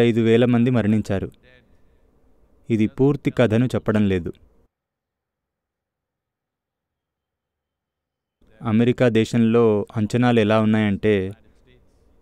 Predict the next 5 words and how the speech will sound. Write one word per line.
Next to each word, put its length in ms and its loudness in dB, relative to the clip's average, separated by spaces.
వచ్చే 380 0
రెండు 180 2
వారాల్లో 480 4
లక్ష 340 -2
లేదా 240 4